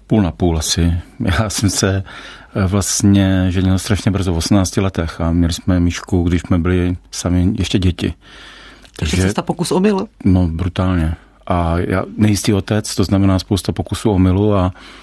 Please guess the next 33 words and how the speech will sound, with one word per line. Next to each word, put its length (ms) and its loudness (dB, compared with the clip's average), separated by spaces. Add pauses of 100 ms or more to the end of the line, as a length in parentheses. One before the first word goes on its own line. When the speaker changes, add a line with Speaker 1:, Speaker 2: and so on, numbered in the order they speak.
(260)
Speaker 1:
já 120 0
jsem 200 0
to 140 -4
řešil, 680 0
eh, 680 0
průrazností, 720 0
silou, 300 0
přísností. 680 0 (640)
A 320 0 (160)
je 100 2
mi 100 2
to 100 0
líto 200 0
dneska 300 -2
zpětně. 460 -4 (380)
Po 100 -4
druhé 260 2
už 100 -2
bych 160 0
nebyl 160 2
tak 100 -2
přísný 320 0
otec, 380 -2 (720)
ale 420 -2
potom 240 0
jsme 140 -2
měli 160 4
ještě 200 -2
vlastně 420 0
druhou 380 -2
dceru, 420 -2
mladší, 600 0 (480)
a 540 -2